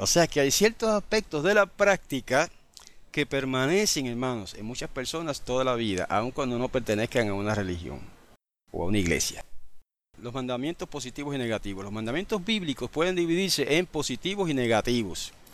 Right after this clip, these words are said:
¿Qué quiere decir? Los mandamientos positivos son los que dicen, "Haz esto". Los negativos son los que dicen, "No hagas esto", ¿eh?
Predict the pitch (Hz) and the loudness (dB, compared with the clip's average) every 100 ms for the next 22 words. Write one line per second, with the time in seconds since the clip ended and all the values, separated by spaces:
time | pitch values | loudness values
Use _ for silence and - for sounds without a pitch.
0 | - - _ _ - - 131 160 151 135 | -20 -20 _ _ -8 -4 0 4 4 4
1 | 117 80 - - - _ _ 117 123 127 | 2 -4 -10 -20 -20 _ _ 0 2 4
2 | 127 147 175 180 165 165 190 165 147 160 | 4 2 0 2 2 2 4 4 4 2
3 | 156 143 156 156 139 - 131 151 156 143 | 2 2 4 4 0 2 6 6 6 0
4 | - 104 90 - - - - - _ _ | -2 -16 -16 -18 -20 -20 -20 -20 _ _
5 | _ _ _ _ - 101 113 127 160 170 | _ _ _ _ -14 -6 -2 0 2 2
6 | 151 147 151 - 143 143 127 110 131 143 | 2 2 0 0 2 2 2 0 0 2
7 | 156 165 151 131 - - - - - 113 | 4 6 6 2 0 -6 -14 -18 -2 -2
8 | - - 90 - - _ - 131 233 | -2 -6 -12 -14 -20 _ -8 -6 -6